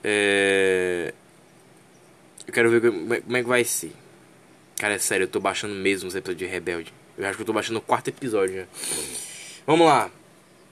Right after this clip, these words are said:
Ah, cadê, cadê, cadê? Eu já co-, eu já comentei o do Gustavo aqui? Já, né? Gustavo Morales, Peter. Ok. Ah, é do Matrix.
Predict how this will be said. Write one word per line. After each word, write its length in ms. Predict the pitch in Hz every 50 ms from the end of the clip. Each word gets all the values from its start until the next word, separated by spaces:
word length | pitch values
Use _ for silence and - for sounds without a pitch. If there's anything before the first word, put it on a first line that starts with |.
| _ _ _ _ _ _ _ _ - - - - - - - - - - - - - - _ _ _ _ - - 95
Ah, 300 | 110 110 107 107 107 101
cadê, 220 | - 107 104 107
cadê, 200 | 104 104 95 101
cadê? 240 | - 104 101 110 120 -
Eu 80 | 160 156
já 100 | 202 196
co-, 140 | - 175
eu 40 | 156
já 100 | 180 190
comentei 300 | 190 185 160 147 147 180
o 40 | 180
do 60 | 180 143
Gustavo 340 | 120 - - 135 127 120
aqui? 240 | 110 104 147 180 - - - - - - - -
Já, 380 | 104 104 110 110 104 98 98 98
né? 220 | 120 151 196 262 - - - - - - _ - - - - - _ - - - - - - - - _ _ - - - - - - - - - - - - - - - - -
Gustavo 280 | - - 113 113 113
Morales, 680 | 110 107 104 104 101 101 101 101 98 95 95 - - - -
Peter. 460 | 123 131 135 127 - - - 95 95 107 113 - - - - - - - - - - - - - - - - - - - - - - - - - - - - - - - - - - - - - - - - - - - - - - - - _ - - 156 - - - - - - -
Ok. 680 | 123 135 147 156 - - 127 120 123 131 127 117 117 113
Ah, 160 | 127 143 147 143
é 80 | 135
do 100 | 127 131
Matrix. 640 | 135 135 135 - - 104 107 107 - - - -